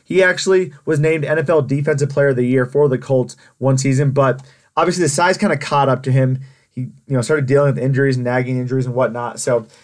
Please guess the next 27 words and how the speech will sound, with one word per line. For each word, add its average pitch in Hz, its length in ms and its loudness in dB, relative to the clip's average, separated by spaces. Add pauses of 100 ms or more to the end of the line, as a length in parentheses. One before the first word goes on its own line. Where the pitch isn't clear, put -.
(160)
wasn't 156 240 2
able 160 200 2
to, 143 360 -2 (280)
you 139 100 -4
know, 127 100 2
have 143 220 0
a - 20 2
lot 139 160 2
of 139 60 2
sustained 131 540 -2
success, 185 380 -2
but 131 300 0 (240)
overall, 151 420 4
a 127 80 -2
fantastic 143 640 -2
Iowa 131 320 2
football 131 260 0
career 131 360 -4
and 143 340 0 (220)
an 131 100 -4
N 131 100 2
F 127 120 -2
L 127 140 0
career 123 240 0
for 117 140 -4
Bob 117 300 -4
Sanders. 113 460 -4